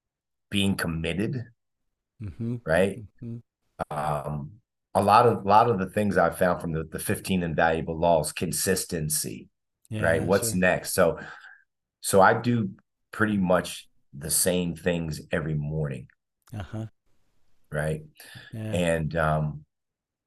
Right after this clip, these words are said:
Speaker 1: and that's where I get the guidance and direction on how to make choices and decisions
Speaker 2: Yeah.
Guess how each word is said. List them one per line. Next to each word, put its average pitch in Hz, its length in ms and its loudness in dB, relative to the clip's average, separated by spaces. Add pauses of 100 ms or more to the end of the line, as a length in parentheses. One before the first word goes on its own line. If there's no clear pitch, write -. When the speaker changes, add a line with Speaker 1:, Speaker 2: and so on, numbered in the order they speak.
(260)
Speaker 1:
and 87 180 -2
that's 101 260 2
where 101 200 4
I 90 120 6
get 90 360 0 (280)
the 87 60 -8
guidance 85 600 2
and 82 140 -4
direction 78 800 -4
on 73 420 -4
how - 240 -2
to 82 80 0
make 82 220 -6
choices 80 500 -6
and 78 140 -2
decisions 71 800 -6 (440)
Speaker 2:
Yeah. 101 160 -12